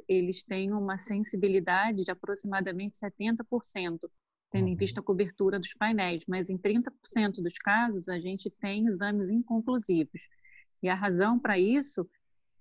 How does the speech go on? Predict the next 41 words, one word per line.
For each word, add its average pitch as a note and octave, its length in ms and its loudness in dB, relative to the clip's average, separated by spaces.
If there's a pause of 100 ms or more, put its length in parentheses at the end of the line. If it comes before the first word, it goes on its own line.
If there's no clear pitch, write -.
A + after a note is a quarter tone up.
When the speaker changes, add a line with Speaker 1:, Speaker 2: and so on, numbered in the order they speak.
(180)
Speaker 1:
pode G3 220 2
ser F3 360 0
tanto A#3 320 0
porque - 580 0
ou G#3+ 160 4
o B3 60 4
gene F#3+ 320 0
ainda F#3 240 0
não F#3+ 100 -2
foi F3+ 180 2
descoberto F#3+ 640 -2
e, A3 40 -6
portanto, F3+ 500 -6
não F#3 100 -4
foi F3+ 140 0
coberto F3 500 -2
pelo E3+ 220 -2
painel, G3 600 -2 (520)
né? A#3 220 0
Ou A3 220 4
então A#3+ 360 0
a C4+ 60 0
gente C#4+ 300 -2
tem A#3+ 260 -2
a G#3+ 100 0
nossa, G#3+ 320 -6
as F3+ 140 -8
técnicas G#3+ 500 0
de G3 80 -2
avaliação F#3 540 -2
do E3+ 100 -6
D F#3 140 2
N F#3 180 -4
A F3 220 0
atuais G3+ 540 2
ainda G#3 160 -2
não G#3+ 120 -4
são A3+ 200 -8
capazes A#3 480 -4
de G#4+ 120 -6
detectar G3+ 640 -6